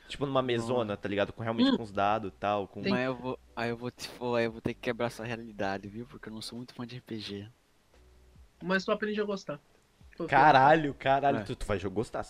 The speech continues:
Speaker 1: tu vai gostar.
Speaker 2: Ó, louco.
Speaker 3: Não,
Speaker 1: Tu
Speaker 3: não,
Speaker 1: vai gostar.
Speaker 3: é que eu também não gostava de R P G.
Speaker 2: É que eu sei lá, velho, eu sou muito chato, eu sou muito hiperativo, eu fico parado assim, aí tem que narrar o que você vai fazer.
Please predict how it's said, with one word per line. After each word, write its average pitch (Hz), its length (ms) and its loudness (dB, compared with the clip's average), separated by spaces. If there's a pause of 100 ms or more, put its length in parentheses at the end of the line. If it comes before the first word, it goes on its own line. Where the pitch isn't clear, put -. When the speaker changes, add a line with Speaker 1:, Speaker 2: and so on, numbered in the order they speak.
(120)
Speaker 1:
tu 120 80 0
vai 101 180 0
gostar. 104 400 -2
Speaker 2:
Ó, 110 40 -4
louco. 110 280 -2
Speaker 3:
Não, 277 120 2
Speaker 1:
Tu - 200 -12
Speaker 3:
não, 320 160 4
Speaker 1:
vai 120 100 0
gostar. 120 540 -2 (640)
Speaker 3:
é 247 60 -4
que 240 80 -2
eu 247 60 0
também 233 200 -4
não 233 80 -6
gostava 190 280 -6
de 156 80 -6
R 147 80 -8
P 139 160 -10
G. 139 140 -12 (1600)
Speaker 2:
É 123 60 -16
que - 60 -12
eu 131 40 -10
sei - 180 -6
lá, 120 260 2
velho, 120 200 -4
eu 110 40 -6
sou - 160 -14
muito 131 400 -6
chato, - 500 -2
eu - 40 -6
sou 110 140 -12
muito 117 220 -12
hiperativo, 151 680 -2
eu 135 60 -12
fico - 220 -16
parado 156 400 2
assim, 151 400 -6
aí 143 120 0
tem 143 140 -8
que - 100 -6
narrar 160 340 2
o - 40 -20
que - 100 -12
você - 80 -12
vai 143 140 -8
fazer. 131 480 -6